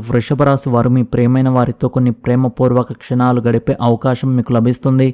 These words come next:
పనికి సంబంధించి ఈరోజు మీకు అనుకూలంగా ఉంటుంది మరియు మీరు మంచి ఫలితాలను పొందుతారు. అదృష్ట నక్షత్రం ఎక్కువగా ఉంటుంది. ఇది మీ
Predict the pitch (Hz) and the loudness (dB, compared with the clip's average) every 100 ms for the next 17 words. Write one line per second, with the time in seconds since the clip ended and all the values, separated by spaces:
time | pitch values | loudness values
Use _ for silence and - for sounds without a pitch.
0 | - _ _ 127 135 139 156 135 135 131 | -4 _ _ 0 0 0 -2 0 0 0
1 | 127 - - 123 123 120 120 113 123 120 | -2 -4 -2 0 0 2 0 0 -2 -2
2 | 113 131 131 127 127 123 117 131 131 135 | 0 2 2 2 2 2 2 2 2 2
3 | 131 _ - 120 127 131 123 123 117 117 | -2 _ -2 0 2 2 2 2 0 -2
4 | 127 131 123 123 131 127 123 107 120 123 | -4 -2 -2 0 0 2 0 0 0 0
5 | 123 135 127 139 139 _ _ 127 117 139 | 2 2 4 2 -2 _ _ -2 0 0
6 | 151 - 143 127 120 139 - 131 - 120 | -2 -2 -2 0 -2 -6 -4 -4 -2 -2
7 | - 139 135 123 117 131 131 135 123 _ | 0 2 4 2 2 2 2 0 -2 _
8 | _ - 135 139 | _ -2 2 2